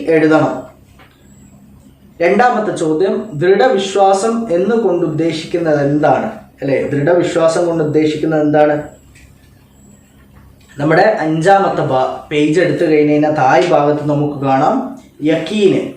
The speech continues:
യക്കീന് എന്നാൽ എന്താണ്? ചാഞ്ചല്യമില്ലാത്ത ഉറച്ച വിശ്വാസമാണ്. അപ്പൊ ഒരു സംശയവുമില്ലാത്ത ഉറച്ച വിശ്വാസത്തിനാണ് എന്ത് പറയുന്നത്? ദൃഢവിശ്വാസം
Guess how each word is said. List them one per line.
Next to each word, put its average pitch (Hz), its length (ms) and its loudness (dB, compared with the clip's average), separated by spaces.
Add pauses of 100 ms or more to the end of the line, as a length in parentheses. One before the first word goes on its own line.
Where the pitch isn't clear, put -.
(140)
യക്കീന് 220 640 0
എന്നാൽ 160 380 2 (540)
എന്താണ്? 175 340 2 (760)
ചാഞ്ചല്യമില്ലാത്ത 190 1400 2
ഉറച്ച 170 400 -2
വിശ്വാസമാണ്. 143 840 -2 (140)
അപ്പൊ - 180 -8
ഒരു 190 240 2 (300)
സംശയവുമില്ലാത്ത 151 1200 0 (520)
ഉറച്ച 180 540 -2
വിശ്വാസത്തിനാണ് 170 840 0
എന്ത് 147 140 0
പറയുന്നത്? 143 500 0
ദൃഢവിശ്വാസം 139 760 -2